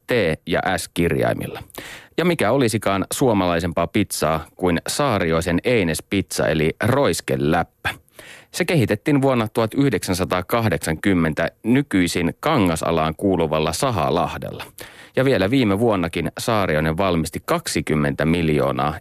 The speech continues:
Eines pizzaa. Roiskeläppä on ollut monen festarikävijän ja muusikkosukupolven ruokavalion kulmakivi. Perttu Häkkinenkin suosi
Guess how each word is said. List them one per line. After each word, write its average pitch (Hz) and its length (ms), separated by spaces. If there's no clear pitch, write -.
Eines 82 460
pizzaa. - 500
Roiskeläppä 147 540
on 131 60
ollut 135 220
monen 160 280
festarikävijän 95 840
ja 87 100
muusikkosukupolven 87 1300
ruokavalion 82 680
kulmakivi. 82 760
Perttu 127 300
Häkkinenkin 98 580
suosi 92 380